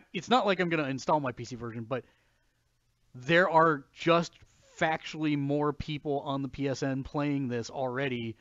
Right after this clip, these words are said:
than what's on the P C version at this point. So I,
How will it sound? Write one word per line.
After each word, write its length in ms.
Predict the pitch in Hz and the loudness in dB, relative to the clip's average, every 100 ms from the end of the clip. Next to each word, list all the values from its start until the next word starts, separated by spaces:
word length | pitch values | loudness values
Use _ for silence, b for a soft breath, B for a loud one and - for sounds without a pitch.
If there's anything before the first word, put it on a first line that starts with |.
| b b - | b b -18
than 340 | 127 135 131 | -6 -4 -4
what's 200 | 123 127 143 | -4 -4 -4
on 160 | 131 | -6
the 60 | 127 | -6
P 140 | 127 | -8
C 120 | 113 | -10
version 320 | 117 113 107 104 | -8 -8 -10 -12
at 80 | 101 | -12
this 160 | 101 | -16
point. 240 | - 90 - _ b b b | -16 -20 -20 _ b b b
So 480 | - - 139 123 127 | -8 0 2 0 -2
I, 680 | 147 139 135 135 135 131 135 | 2 2 4 0 -2 -2 -6